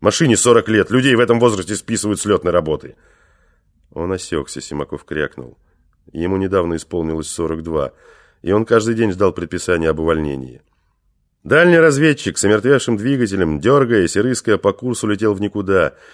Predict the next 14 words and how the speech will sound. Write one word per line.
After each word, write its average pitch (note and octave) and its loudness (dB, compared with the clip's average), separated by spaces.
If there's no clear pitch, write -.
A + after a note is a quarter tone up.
Экипаж - -2
находился F#2 -4
в D#2 -14
прострации. E2 -4
Все D#2 -6
ждали D#2 0
указаний D#2 -2
с D2+ -8
базы, D#2+ 0
которые E2 -2
чудесным F2 -6
образом E2 -2
выправят D2+ -6
положение. C#2 -6